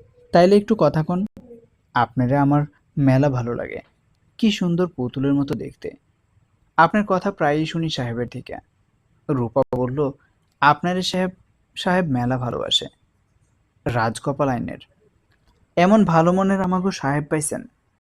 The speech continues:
খোকন বলল, "ম্যাডাম রে পায়ে আমাগো সাহেব বললে আর কি।"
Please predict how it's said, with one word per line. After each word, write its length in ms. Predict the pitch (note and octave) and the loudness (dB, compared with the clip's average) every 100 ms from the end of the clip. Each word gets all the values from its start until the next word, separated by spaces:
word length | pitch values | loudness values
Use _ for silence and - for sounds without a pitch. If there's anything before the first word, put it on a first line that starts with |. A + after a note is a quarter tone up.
| _ - - _ - | _ -20 -20 _ -12
খোকন 380 | - F3 F3 G3+ | 2 4 4 2
বলল, 340 | G#3+ G#3 D3 - - _ _ _ _ _ - | 2 2 0 -2 -14 _ _ _ _ _ 0
"ম্যাডাম 420 | C#3+ C#3 C#3 D#3+ | 4 6 6 4
রে 100 | F3+ | 2
পায়ে 240 | F#3+ F#3+ G3 | 2 2 2
আমাগো 280 | G3 F#3+ | 0 0
সাহেব 340 | G3+ - C3+ C#3+ | 0 0 0 0
বললে 260 | D#3+ C3+ | -2 -2
আর 80 | - - | -4 -6
কি।" 120 | - | -14